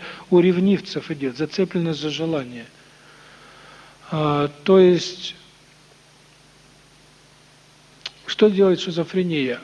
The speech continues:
Она, ведь что такое наше желание, вот основа нашего желания — это выстраивание мира.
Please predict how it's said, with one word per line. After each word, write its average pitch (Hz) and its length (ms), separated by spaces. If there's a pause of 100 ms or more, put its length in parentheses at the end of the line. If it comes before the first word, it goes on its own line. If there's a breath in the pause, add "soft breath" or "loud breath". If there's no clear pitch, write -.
Она, 170 640
ведь 151 240
что - 220
такое 175 500
наше 165 320
желание, 160 640
вот 143 160 (680 loud breath)
основа 180 400
нашего 160 300
желания — 156 500
это 165 280
выстраивание 156 960
мира. 127 400